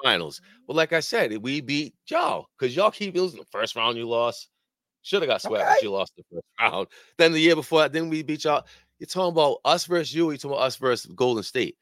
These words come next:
Speaker 1: Like I said, keep moving the goalposts, would you? 'Cause this is rel-, this, this is
Speaker 2: Hey, I'll
Speaker 1: irrelevant.
Speaker 2: keep moving it, but let
Speaker 1: Number
Speaker 2: me ask you
Speaker 1: Joe.
Speaker 2: something.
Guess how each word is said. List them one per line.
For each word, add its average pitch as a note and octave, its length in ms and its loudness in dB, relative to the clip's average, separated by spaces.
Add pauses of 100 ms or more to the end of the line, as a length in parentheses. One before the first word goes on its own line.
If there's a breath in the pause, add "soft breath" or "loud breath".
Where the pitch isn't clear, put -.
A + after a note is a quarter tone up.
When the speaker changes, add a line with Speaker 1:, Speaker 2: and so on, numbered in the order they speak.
(100)
Speaker 1:
Like D3+ 160 -4
I D#3+ 80 -2
said, D3+ 280 -2
keep F#3+ 180 -10
moving G3+ 260 -4
the G3 60 -6
goalposts, G#3 500 0
would D#2 200 -8
you? D2 80 -14 (400)
'Cause C#3 120 -8
this F3 100 -2
is E3+ 60 -6
rel-, F3+ 180 0
this, F3 240 -4 (100)
this D#3+ 100 -8
is F#3 60 0
Speaker 2:
Hey, C4+ 120 6
I'll - 40 -2
Speaker 1:
irrelevant. C4+ 300 6
Speaker 2:
keep F#4 200 2
moving E4+ 420 6
it, C4+ 180 8
but C4 160 6
let B3 140 6
Speaker 1:
Number F4+ 60 -2
Speaker 2:
me E4+ 60 8
ask F#4+ 140 6
you E4+ 80 4
Speaker 1:
Joe. C4+ 120 6
Speaker 2:
something. F3+ 320 -2